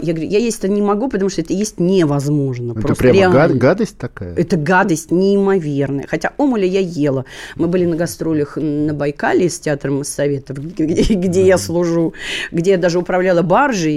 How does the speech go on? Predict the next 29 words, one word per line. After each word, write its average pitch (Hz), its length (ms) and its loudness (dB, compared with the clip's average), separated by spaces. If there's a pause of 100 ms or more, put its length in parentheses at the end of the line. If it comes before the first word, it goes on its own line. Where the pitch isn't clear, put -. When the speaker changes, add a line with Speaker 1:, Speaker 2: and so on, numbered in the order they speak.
Speaker 1:
и 151 40 0
вела, 147 320 -2
значит, 139 420 -8
весь 147 200 -4
театр 139 340 -6
Моссовета 156 540 -6
везла. 151 280 -4
Я 160 220 -2
Speaker 2:
Мгм. 240 80 -2
Speaker 1:
ела 185 300 -2
и 135 100 -2
омуля, 202 640 0
и, 165 380 -2 (420)
и, 160 320 -2
и, 170 320 -4
и 165 240 -2
икру, 247 460 -2
но 175 360 2
это - 200 -2
очень 139 480 -2
невкусно, 131 500 -6
вот 135 140 -4
это 135 160 -4
в 131 80 -6
банке. 135 420 -4
И - 160 -6
поэтому 185 400 -4
я 196 80 0
попросила, 180 720 -4